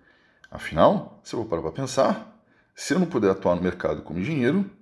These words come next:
não deveria ser engenheiro, não é? Pensa bem, não é o conhecimento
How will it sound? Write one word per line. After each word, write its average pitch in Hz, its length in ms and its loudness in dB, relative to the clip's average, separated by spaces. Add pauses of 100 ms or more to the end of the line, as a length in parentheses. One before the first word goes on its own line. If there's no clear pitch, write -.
(460)
não - 180 -4
deveria 143 360 0
ser - 200 -6
engenheiro, 127 540 0 (180)
não 78 160 -2
é? 269 160 2 (2000)
Pensa 156 260 2
bem, 87 280 -2 (340)
não 110 180 2
é 139 40 4
o - 100 2
conhecimento 156 800 -2